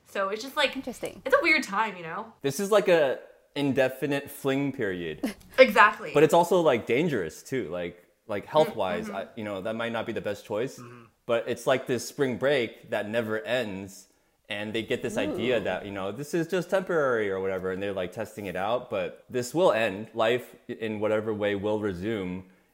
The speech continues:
Speaker 3: and they're gonna have to, uh, find out what they are.
Speaker 2: There's also, like, a part where it's like, you know, I guess being in a relationship, you have a person you can always go to, if that makes sense.
Speaker 1: Mm-hmm.
Speaker 2: Like, that's, like, your person, you know? Like, you don't have to bother, like, X Y Z, 'cause I think with my friends,
Speaker 1: Yeah.
Speaker 2: I, I call them, like,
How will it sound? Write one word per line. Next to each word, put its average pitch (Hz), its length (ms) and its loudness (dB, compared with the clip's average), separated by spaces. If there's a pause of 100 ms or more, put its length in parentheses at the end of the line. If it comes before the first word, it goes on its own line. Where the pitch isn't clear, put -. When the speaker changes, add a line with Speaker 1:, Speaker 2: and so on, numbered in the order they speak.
Speaker 3:
and 101 120 -8
they're 95 100 -4
gonna 98 200 -4
have 98 360 -6
to, 87 320 -6
uh, 85 360 -4 (300)
find 92 240 -4
out 90 140 -2
what 87 220 -8
they 85 160 -4
are. 82 240 -2 (160)
Speaker 2:
There's 240 160 -2
also, 254 160 0
like, - 180 0
a 196 60 -2
part 175 340 -6
where 165 440 -2 (160)
it's 220 140 -8
like, 240 160 -2
you 226 160 -6
know, 220 240 -2 (100)
I 202 40 -2
guess 196 140 -4
being 196 140 0
in 202 60 0
a 175 40 -4
relationship, 165 340 -8
you 277 60 6
have 320 80 4
a - 20 -16
person 277 260 2
you 220 60 -2
can 247 100 0
always 190 300 0
go 165 160 -2
to, - 140 -10
if - 160 -14 (440)
that 196 160 -8
makes - 140 -14
sense. - 140 -16
Speaker 1:
Mm-hmm. 208 100 -8
Speaker 2:
Like, 180 180 -6 (240)
that's, 214 180 4
like, 180 140 2
your 165 180 -2
person, 185 460 -4
you 208 100 0
know? 233 100 0
Like, 196 100 2
you 202 80 -2
don't 208 160 -2
have 190 120 -6
to 160 120 -10 (100)
bother, 165 480 -2
like, - 340 -10
X - 220 -14
Y 175 200 -8
Z, 214 340 -8
'cause 233 100 -4
I 180 60 -2
think 196 240 -6
with 180 180 -6
my 180 120 -10
friends, 180 280 -4
Speaker 1:
Yeah. 180 180 -6
Speaker 2:
I, 214 120 -4
I 220 40 0
call 214 220 2
them, 190 220 -2
like, 170 180 -8